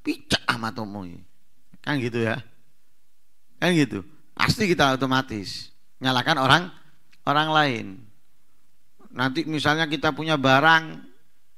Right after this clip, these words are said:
diambil, dirusak, nyalahkan yang merusak. Otomatis itu. Nah. Tapi kalau kita memiliki keimanan yang kuat, keyakinan yang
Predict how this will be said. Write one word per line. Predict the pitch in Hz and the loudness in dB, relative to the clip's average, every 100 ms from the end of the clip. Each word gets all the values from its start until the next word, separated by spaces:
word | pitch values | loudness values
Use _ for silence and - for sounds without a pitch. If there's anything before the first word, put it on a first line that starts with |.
| - - | -16 -10
diambil, | - 131 135 139 131 165 160 | 2 6 6 6 4 4 4
dirusak, | 131 131 143 135 175 165 - - | 2 0 0 4 4 4 0 -4
nyalahkan | 117 113 147 147 | 0 2 2 2
yang | 147 165 - - - - - | 2 0 -10 -16 -18 -16 -4
merusak. | 123 131 131 139 107 - - | 2 4 4 4 4 0 -2
Otomatis | 147 170 175 175 175 139 | 2 6 6 6 -2 -4
itu. | 120 98 104 - - - - | -6 -10 -12 -16 -18 -16 -14
Nah. | 85 - - - - - - - - | -14 -14 -16 -16 -16 -16 -16 -16 -8
Tapi | - 160 208 208 | 0 0 2 6
kalau | 196 175 | 6 6
kita | 160 - | -2 2
memiliki | 196 190 196 202 240 - | 4 2 2 0 -2 -4
keimanan | - 190 196 208 233 139 113 | -2 2 6 8 8 6 2
yang | 139 156 | 2 0
kuat, | - 143 87 - - - - - - - - - - - - - - - | 2 4 4 2 -10 -16 -16 -16 -18 -18 -16 -16 -16 -18 -18 -18 -16 -10
keyakinan | - 170 165 - 233 220 175 | 2 6 6 4 0 2 2
yang | 160 | 2